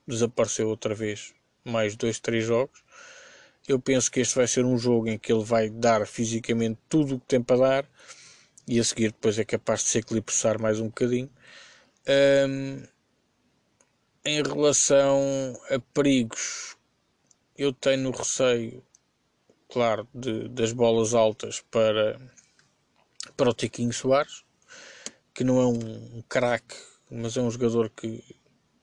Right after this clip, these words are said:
dentro da área, então, de cabeça é mesmo muito perigoso. Ahm,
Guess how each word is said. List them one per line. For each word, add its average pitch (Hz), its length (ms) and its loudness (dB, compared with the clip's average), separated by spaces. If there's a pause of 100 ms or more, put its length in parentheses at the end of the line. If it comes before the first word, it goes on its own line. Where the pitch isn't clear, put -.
(160)
dentro 123 460 0
da 120 140 4
área, 120 280 2
então, 123 360 -2
de - 100 -16
cabeça 117 480 0
é 110 60 2
mesmo 113 340 -2
muito 110 240 -6
perigoso. 131 480 -2 (800)
Ahm, 147 760 2